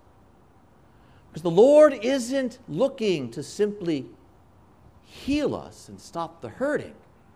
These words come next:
if that means we simply wander back to making the same mistakes over and over again, because we'll just wound ourselves all over. Rather, he waits so that the people can recognize,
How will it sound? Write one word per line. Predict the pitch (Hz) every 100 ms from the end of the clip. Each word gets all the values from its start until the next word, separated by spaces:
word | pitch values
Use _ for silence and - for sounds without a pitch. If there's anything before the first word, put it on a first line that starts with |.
| _ - - _ -
if | 180
that | 196 208
means | 170 226 247 196
we | 185
simply | - 226 202
wander | 196 180 208 180
back | 139 180 214
to | 185
making | 151 180 180
the | 165
same | - 180 196
mistakes | 147 - 196 208 -
over | 151 190 180
and | 196
over | 233 254 233
again, | 214 120 98 160 - - - - -
because | 160 160 131
we'll | 156
just | 107 147 - -
wound | 101 139 156 147
ourselves | 135 135 131 - 131 131 113 -
all | 110 113 107 - -
over. | 95 - - - _ - _ _ - _ _ _ _ _ _ _ _ _ _ _ _
Rather, | 147 185 170 135 - - - - - -
he | - 180
waits | 127 170 277 269 -
so | -
that | 202 208
the | -
people | 240 240 220
can | 220 180
recognize, | 247 247 190 127 - - - -